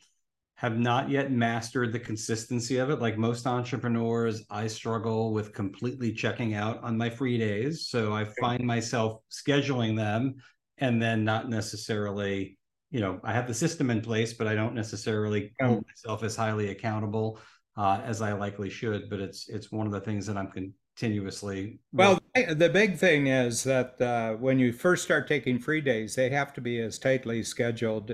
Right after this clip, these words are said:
Speaker 2: as your work days.
Speaker 1: Mm-hmm. Okay.
Speaker 2: Because
Speaker 1: Makes sense.
Speaker 2: what throws entrepreneurs off is they, they, they like the structure.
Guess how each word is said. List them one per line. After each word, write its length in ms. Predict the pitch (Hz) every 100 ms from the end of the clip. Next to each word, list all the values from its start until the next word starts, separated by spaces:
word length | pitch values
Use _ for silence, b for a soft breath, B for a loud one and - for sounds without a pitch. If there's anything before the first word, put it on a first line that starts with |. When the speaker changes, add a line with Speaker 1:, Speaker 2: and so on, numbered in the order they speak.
| -
Speaker 2:
as 420 | 110 107 107 95
your 480 | 120 113 107 101 101 -
work 280 | 131 120 -
days. 340 | 98 - - _ _ _ _ _ _ _ 107
Speaker 1:
Mm-hmm. 180 | 101 165 - b _ 120
Okay. 160 | 117
Speaker 2:
Because 340 | 139 139 127 - -
Speaker 1:
Makes 140 | -
sense. 140 | 131 139
Speaker 2:
what 320 | 165 - - -
throws 380 | 175 185 185 175
entrepreneurs 840 | 160 151 131 - 143 175 202 196
off 480 | 123 117 117 117 -
is 300 | 135 123 110
they, 380 | 120 117 113 - _
they, 200 | 139 143 -
they 200 | 135 143
like 320 | 143 156 156 -
the 140 | 120
structure. 600 | - 151 147 - 113 87